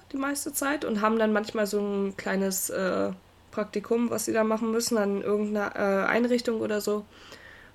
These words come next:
Und da hast du halt diesen Kontrast zu. Und ich finde, an sich ist dieses Prinzip von dualer Ausbildung gar nicht schlecht,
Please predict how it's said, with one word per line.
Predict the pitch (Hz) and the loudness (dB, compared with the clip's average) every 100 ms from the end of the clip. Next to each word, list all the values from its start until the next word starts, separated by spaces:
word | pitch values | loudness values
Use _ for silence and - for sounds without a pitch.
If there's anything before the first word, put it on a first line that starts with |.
| - | -8
Und | 196 190 185 | -2 0 2
da | 185 | 2
hast | 208 208 | 2 2
du | |
halt | 202 | 2
diesen | 208 202 | 2 -2
Kontrast | 196 202 190 233 247 - | -4 -6 -6 -4 -2 -2
zu. | 208 226 | 0 0
Und | - 196 202 | 0 -4 -4
ich | 220 | -4
finde, | - 285 302 285 370 - - - - - - - - | -2 0 2 0 -2 -6 -20 -20 -20 -20 -18 -8 0
an | 214 | 2
sich | 220 381 339 | 4 4 2
ist | 294 | -2
dieses | - 196 | 0 -2
Prinzip | - 254 240 330 - | 0 0 2 0 2
von | 262 | 2
dualer | 233 240 247 294 285 | 2 2 4 6 6
Ausbildung | - 285 - 240 233 277 - - - - - | 4 2 2 4 4 0 -8 -20 -20 -12 2
gar | 247 311 | 6 8
nicht | 359 339 - | 8 6 2
schlecht, | 302 320 277 320 - | 6 8 8 4 -4